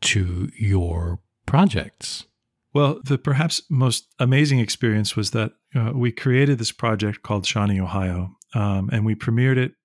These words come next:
Speaker 2: in Columbus, uh, at the Wexner Center for the Arts, which is a much more, uh, formal, you know, arts venue. And it was wonderful to see so many people from Appalachian, Ohio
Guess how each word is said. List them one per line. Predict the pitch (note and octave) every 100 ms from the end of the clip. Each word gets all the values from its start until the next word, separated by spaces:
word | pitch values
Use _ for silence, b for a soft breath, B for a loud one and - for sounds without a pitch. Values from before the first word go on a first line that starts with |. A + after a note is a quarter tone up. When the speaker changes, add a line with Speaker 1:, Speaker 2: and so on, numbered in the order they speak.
| _
Speaker 2:
in | B2 A2
Columbus, | - G#2+ G#2 G2+ D#3 - - b b b b b b
uh, | A2+ G2+ F#2+ G2+
at | A2
the | -
Wexner | G#2 G#2+ - A2+
Center | G#2+ G2+
for | G#2+
the | F#2+
Arts, | F#2 F2+ -
which | - -
is | C3+
a |
much | C#3+ D3 -
more, | C3+ B2 A#2
uh, | C3+ A2+ G2+
formal, | - - A#2+ A#2 A2+ G#2+ G#2 - -
you |
know, | G2+ F2+ -
arts | A#2+ A2+ G#2 - -
venue. | B2+ A#2 G2+ F#2 F2 G#2 _ _ b b b b b
And | B2+
it | C#3
was | B2+ B2
wonderful | C#3 F#3 C#3
to | A2
see | G#2 - A2
so | - B2
many | B2 A#2
people | - A2+ G#2
from | G2 A#2 A2 A2
Appalachian, | G2+ G#2 G#2 G2 -
Ohio | G2 F#2 G2+ G2+ F#2+ F#2+ F2+